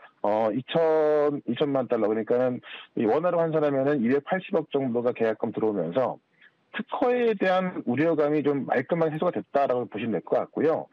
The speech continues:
그런 관점에서 우리가 지금 계획된 폴을 본다면 일단 오늘 밤만 하더라도 머크가 하케에 참석해서 키투자 에스씨 데이터 발표할 거로 지금 전망이 되고 있고,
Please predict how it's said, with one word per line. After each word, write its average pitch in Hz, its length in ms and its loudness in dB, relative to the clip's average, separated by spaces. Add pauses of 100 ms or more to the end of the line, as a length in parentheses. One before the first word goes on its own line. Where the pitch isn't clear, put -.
(320)
그런 202 200 0
관점에서 196 340 -2
우리가 170 520 2
지금 156 180 0
계획된 139 420 0
폴을 151 180 -2
본다면 101 800 0 (360)
일단 156 300 0
오늘 160 260 0
밤만 160 360 0
하더라도 156 600 0 (360)
머크가 156 420 0
하케에 190 260 -2
참석해서 151 1040 0
키투자 - 360 -4
에스씨 139 400 -2
데이터 120 260 -2
발표할 113 360 -4
거로 113 560 0
지금 110 120 -2
전망이 113 320 -2
되고 92 240 0
있고, 87 500 -4